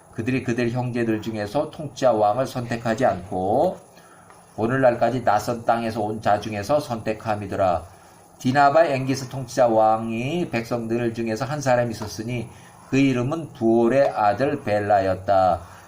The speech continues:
그는 매우 용맹하고 잘생기고 외모가 준수하여 모든 지혜에서 영리하고 감각이 있고 똑똑한 사람이었다. 엥기스의 아들 백성 중에서 그와 같은 사람은 또 없었다. 에서의 모든 자손들이 그를 취하고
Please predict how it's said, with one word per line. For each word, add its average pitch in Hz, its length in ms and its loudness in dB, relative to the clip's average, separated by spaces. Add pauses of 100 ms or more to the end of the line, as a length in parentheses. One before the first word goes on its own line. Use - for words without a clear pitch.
(180)
그는 143 260 -2
매우 123 260 2
용맹하고 117 580 0
잘생기고 107 680 -2
외모가 110 460 2
준수하여 104 800 0 (360)
모든 139 440 4
지혜에서 127 560 0
영리하고 113 840 0 (300)
감각이 123 540 0
있고 113 240 -4
똑똑한 131 440 -2
사람이었다. 98 680 -4
엥기스의 143 460 0
아들 135 440 2
백성 120 400 -4
중에서 110 400 -4
그와 123 220 2
같은 113 240 -4
사람은 113 440 -2 (520)
또 165 160 4
없었다. 107 600 2 (540)
에서의 135 340 2
모든 139 300 0
자손들이 135 540 2
그를 135 320 0
취하고 120 720 2